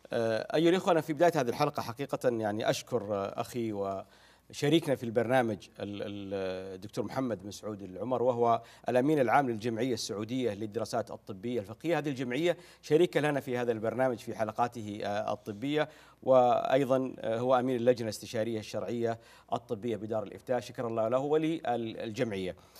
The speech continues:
أنقل السؤال لكم الأستاذ أنس حول قضية الآن ما يعرف بالدعم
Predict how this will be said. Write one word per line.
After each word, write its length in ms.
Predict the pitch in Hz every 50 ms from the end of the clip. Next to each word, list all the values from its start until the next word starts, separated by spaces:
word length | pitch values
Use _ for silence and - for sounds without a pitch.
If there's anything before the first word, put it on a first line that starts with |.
| - - - - -
أنقل 200 | 151 170 - 202
السؤال 400 | 185 160 - 185 165 185 190 160
لكم 320 | 165 175 - 143 123 120 117
الأستاذ 600 | 113 113 113 113 117 110 110 - - 127 113 -
أنس 320 | - 110 110 95 - - - - - - - - -
حول 260 | - 165 190 202 196
قضية 360 | 196 - 180 175 220 202 196 -
الآن 320 | 160 120 151 165 165 165 - - - _ _ -
ما 140 | 165 165 175
يعرف 260 | 180 151 147 135 113
بالدعم 480 | 98 120 107 98 113 135 113 104 107